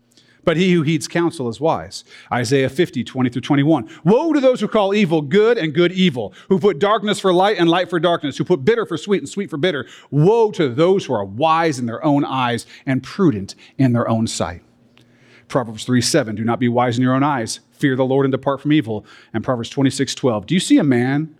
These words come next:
wise in his own eyes? There's more hope for a fool than for him." You wanna know if you're wondering if you might be wise in your own eyes, do you want to know how you can test that? I'll tell you.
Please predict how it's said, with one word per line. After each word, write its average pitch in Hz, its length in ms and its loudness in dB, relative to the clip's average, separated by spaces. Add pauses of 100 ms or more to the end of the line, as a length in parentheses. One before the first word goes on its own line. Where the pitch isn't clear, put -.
(140)
wise 113 380 2
in 123 80 -4
his 117 100 -2
own 123 160 2
eyes? 151 400 -2 (920)
There's 147 240 2
more 139 180 0
hope 127 160 0
for 110 140 -4
a 101 60 -6
fool 101 340 -2
than 82 140 -10
for 80 120 -14
him." 55 200 -18 (2750)
You 156 120 6
wanna 220 160 2
know 214 480 -2 (640)
if - 140 0
you're 151 100 2
wondering 143 720 0 (220)
if - 160 -8
you 131 100 4
might 123 240 0
be 123 120 2
wise 110 380 0
in 110 80 -6
your 107 140 -6
own 107 120 -6
eyes, 104 320 -8
do - 100 -10
you 107 60 -2
want 110 140 0
to 107 60 2
know 110 160 2
how 117 200 0
you 110 180 -4
can 95 340 -6 (240)
test - 260 -6
that? 123 140 -4
I'll 98 100 -2
tell 95 220 -4
you. 85 180 -14